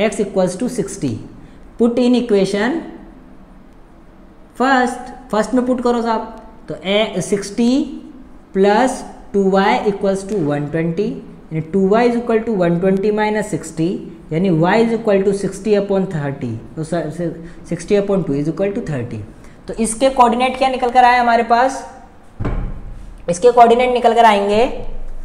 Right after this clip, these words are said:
साठ और तीस, साठ कोमा तीस। Clear है? आइए अब ये तो हो गया इस वाले के निकल कर आ गए साठ कोमा तीस। अब दूसरे के निकाल कर लाने हैं हमको इस वाले के,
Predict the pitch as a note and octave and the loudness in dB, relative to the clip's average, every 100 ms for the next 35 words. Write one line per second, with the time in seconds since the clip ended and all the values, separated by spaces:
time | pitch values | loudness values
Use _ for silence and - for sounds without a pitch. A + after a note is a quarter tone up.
0 | - - - G3 A3+ B3 A#3+ B3 F#3+ D3+ | -10 -4 4 8 8 8 4 4 -2 -4
1 | - - - G3+ A3 B3+ C4 B3+ G#3+ G3+ | -8 -12 0 4 6 6 4 2 2 2
2 | G3+ A#3+ D#4 - - - - - - B3+ | 2 2 -2 -12 -18 -20 -20 -20 -6 -2
3 | A#3 F3 - - - - - - - G#3 | 0 -2 -6 -16 -18 -20 -20 -20 -6 6
4 | B3 D4 E4+ - - - - - - G3 | 8 8 4 -4 -14 -18 -20 -14 4 4
5 | F3 C#3 - - - - A#3 B3+ C4 C4+ | 4 -2 -6 -16 -20 2 4 4 6 8
6 | C#4 - C#4 - B3 B3 A#3 A#3 B3+ B3 | 8 6 6 2 2 6 6 6 4 2
7 | - G3 G#3 G#3+ A3+ A3 B3 A3 G#3+ A3 | -2 4 6 6 6 6 6 6 6 4
8 | A3+ A3 B3+ D#4 - - - - A3 F3 | 2 4 4 2 -6 -14 -8 0 0 0
9 | - - - A#3 A#3+ F#3+ A#3 A#3+ C#4+ C#4+ | -6 -16 -6 0 2 2 2 2 2 2
10 | C#4 B3+ B3 B3+ A#3+ A#3 B3 A3+ B3+ C4 | 4 6 6 6 4 4 2 4 4 4
11 | A#3+ - G3+ E3+ D3+ C#3 | 2 2 6 6 4 -2